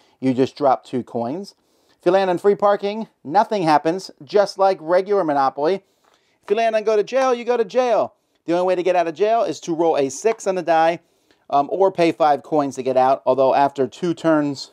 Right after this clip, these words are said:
of trying to get out by rolling a six, you will get out for free. The first time someone cro-, hits go,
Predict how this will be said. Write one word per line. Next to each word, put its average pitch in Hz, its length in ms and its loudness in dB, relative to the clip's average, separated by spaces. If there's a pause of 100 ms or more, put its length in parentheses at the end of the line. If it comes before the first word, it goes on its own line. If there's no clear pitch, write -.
(100)
of 123 340 0 (560)
trying 165 280 0
to 147 60 -4
get 139 100 0
out 135 160 4
by 127 100 4
rolling 127 280 0
a 113 60 -10
six, - 380 -8
you 127 80 -4
will 120 120 -2
get 110 140 -2
out 107 240 -2
for 110 140 -6
free. 117 380 -2 (800)
The 196 100 0
first 294 260 0
time 240 200 2
someone 220 300 -2
cro-, 180 200 0
hits 185 300 -2
go, 147 580 0